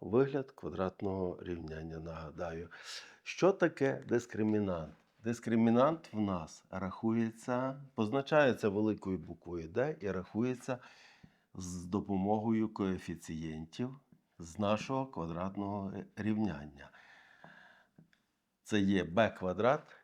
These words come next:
відняти чотири помножити на А помножити на С.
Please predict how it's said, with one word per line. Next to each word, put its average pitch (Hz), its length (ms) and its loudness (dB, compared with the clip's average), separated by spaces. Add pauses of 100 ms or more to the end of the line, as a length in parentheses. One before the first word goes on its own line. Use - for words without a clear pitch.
(100)
відняти 135 560 4
чотири 175 520 6
помножити 151 580 6
на 131 260 2
А 120 160 2
помножити 95 760 -4 (200)
на 85 280 -12 (180)
С. - 180 -18